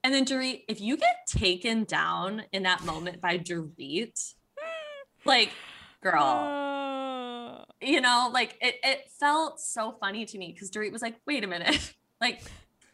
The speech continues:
Speaker 1: you've yelled at me multiple times. Like, let's roll the tape because that's in-, that's crazy."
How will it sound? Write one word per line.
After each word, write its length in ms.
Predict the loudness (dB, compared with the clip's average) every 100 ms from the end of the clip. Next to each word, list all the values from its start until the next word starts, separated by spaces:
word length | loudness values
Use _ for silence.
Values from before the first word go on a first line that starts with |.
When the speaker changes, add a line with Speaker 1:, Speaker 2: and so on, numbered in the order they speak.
| _ _
Speaker 1:
you've 300 | -4 -2 0
yelled 240 | 2 4
at 120 | 4 2
me 120 | 0
multiple 480 | -2 -4 -6 -12 -12
times. 600 | -8 -10 -10 -12 -8 -2
Like, 280 | 0 0 -6 _ _ _ 0
let's 680 | 0 -2 -8 -6 -6 -6 0
roll 220 | 2 4
the 80 | 2
tape 320 | -4 -6 -10 -20 _ _ _
because 560 | -4 4 4 4 0 -6 _
that's 260 | 4 4 2
in-, 260 | -6 -6 0
that's 240 | 2 2
crazy." 640 | -2 -6 -6 -8 -12 -14